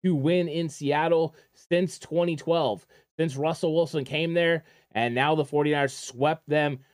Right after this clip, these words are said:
with a win against Arizona, which could be a meaningless game at the end of the year.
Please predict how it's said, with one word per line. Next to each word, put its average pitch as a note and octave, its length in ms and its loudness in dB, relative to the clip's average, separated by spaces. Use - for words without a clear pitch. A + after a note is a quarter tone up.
with C#3+ 180 2
a C#3+ 120 4
win D3+ 240 2
against E3 280 0
Arizona, D3+ 580 2
which C#3+ 260 0
could F#3+ 220 0
be E3 140 2
a D3 60 2
meaningless D3+ 640 0
game C#3 300 0
at C#3+ 80 -4
the C#3 80 -4
end D3 120 -2
of C3+ 60 0
the B2+ 60 -2
year. C#3+ 320 0